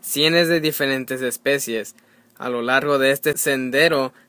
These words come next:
de la laguna ya han visto varios diferentes hábitos, incluyendo los humedales costeros, salinas, sitios de anidación de are-, de arena, el hábito de marisma en transición, matorral costero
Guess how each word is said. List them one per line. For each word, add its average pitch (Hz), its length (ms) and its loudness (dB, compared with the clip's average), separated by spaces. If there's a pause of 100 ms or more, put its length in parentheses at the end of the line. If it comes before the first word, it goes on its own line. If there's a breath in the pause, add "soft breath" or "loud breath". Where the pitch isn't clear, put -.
de 123 100 -6
la 131 140 0
laguna 135 680 0
ya 143 280 2
han 156 120 0
visto 156 360 -2
varios 165 500 4
diferentes 147 540 -2
hábitos, 143 500 0
incluyendo 135 540 -4
los 135 380 0
humedales 143 680 0
costeros, 139 880 0
salinas, 151 760 0
sitios 165 380 2
de 151 320 2
anidación 147 840 0
de 156 80 2
are-, 139 360 4 (180)
de 139 180 -2
arena, 143 560 2 (460 loud breath)
el 135 180 0
hábito 151 460 2
de 135 500 2
marisma 160 720 2
en 156 260 -4
transición, 160 840 0 (440 loud breath)
matorral 139 640 2
costero 165 760 2